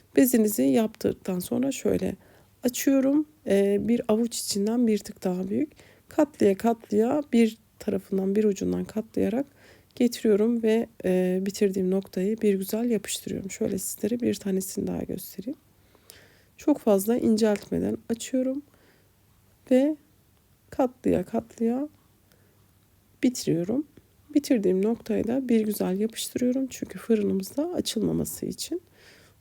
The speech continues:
ucunu ve tüm eklem olan yerini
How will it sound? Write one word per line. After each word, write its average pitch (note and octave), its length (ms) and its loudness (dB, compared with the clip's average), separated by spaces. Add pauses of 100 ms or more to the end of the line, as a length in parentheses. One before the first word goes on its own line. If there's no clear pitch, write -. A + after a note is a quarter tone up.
(120)
ucunu A#3+ 540 2 (340)
ve A#3 80 0
tüm B3 400 -4 (1300)
eklem A3+ 380 2
olan F#3 280 -2
yerini A3 500 -2